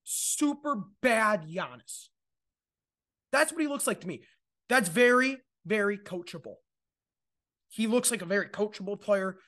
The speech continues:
He looks like the sky's the limit with his potential. And he looks like he's gonna be a very damn good player for at least this year here, maybe next year. But I bet he's gone this offseason because the scout's gonna look at that progress in six months and say, "We can do this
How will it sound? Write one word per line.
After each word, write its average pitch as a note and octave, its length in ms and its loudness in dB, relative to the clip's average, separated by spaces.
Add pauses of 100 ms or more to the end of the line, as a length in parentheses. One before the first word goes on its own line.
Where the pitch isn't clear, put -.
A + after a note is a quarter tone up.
(120)
He G3 140 -2
looks F#3+ 200 0
like F#3 140 -6
the E3 60 -10
sky's G3+ 400 2
the G3 60 -6
limit F3+ 280 -4
with E3+ 120 -12
his D#3+ 120 -10
potential. F3+ 560 -6 (160)
And F#3 80 -2
he G#3+ 60 4
looks G#3+ 160 2
like G#3 60 0
he's G3 100 0
gonna G#3 160 2
be D3+ 40 -10
a D3 160 -18
very G#3+ 280 4
damn G3 300 -4
good F#3 180 -8
player D3+ 420 -12 (540)
for C#3+ 260 -10 (580)
at G3 200 4
least A3+ 260 2
this - 180 -2
year F#3+ 200 -6
here, F3+ 180 -6
maybe F#3 480 2
next F3+ 420 -6
year. C#3+ 220 -10 (260)
But F3+ 80 4
I F#3 140 6
bet G3+ 220 4
he's E3 100 -2
gone E3+ 280 0
this D3 120 -4
offseason C3 600 -6 (180)
because G3+ 160 4
the D#3+ 100 4
scout's A#3+ 300 4
gonna A3+ 160 2
look G3+ 160 4
at G#3+ 100 -2
that G3 160 4
progress F#3+ 560 2
in D#3+ 80 -8
six - 300 -2
months F3+ 260 -6
and F#3 80 -4
say, F3+ 140 -2
"We F#3 120 -2
can F#3 180 -4
do F#3 180 -2
this G3 260 2